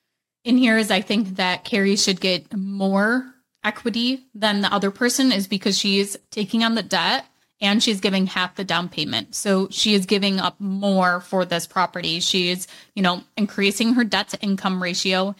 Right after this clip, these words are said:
and she's putting in cash. So I would take that and, you know, whatever you're working out the percentage to be, that I think Carrie has more value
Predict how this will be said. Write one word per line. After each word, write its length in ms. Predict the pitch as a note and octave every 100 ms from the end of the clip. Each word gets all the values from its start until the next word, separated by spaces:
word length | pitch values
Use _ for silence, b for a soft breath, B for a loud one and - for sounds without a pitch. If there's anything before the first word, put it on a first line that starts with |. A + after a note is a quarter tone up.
| b b
and 240 | G#3+ G#3+ B3
she's 160 | G3+
putting 280 | F#3+ G3 F3+
in 120 | F3+
cash. 340 | F3+ F3 D#3 -
So 280 | G#3+ F#3 -
I 160 | G3
would 180 | G3 G3
take 260 | - F#3+ F#3+
that 260 | G#3 A3 -
and, 340 | F#3+ F#3+ F#3 b b -
you 80 | G3+
know, 240 | F#3+ F#3+ - A3 G#3 _ _ _ _ _ _ _
whatever 360 | - G#3 A3 G#3
you're 240 | A3 G3+
working 360 | F#3 F#3+ F#3+ G3+
out 160 | F#3 F#3+
the 80 |
percentage 720 | F#3 F#3 - F3+ F3+ G3 - -
to 100 | G3+
be, 340 | A#3 B3 B3+ B B
that 280 | F#3+ F#3 F#3 -
I 120 | - G3
think 260 | G3+ F#3+
Carrie 360 | - G3 F#3 F#3
has 300 | F#3+ F#3 F#3+
more 520 | F#3 F#3 F#3 F#3 F3+
value 880 | F#3+ E3+ E3+ F3+ F#3+ - A2+ G3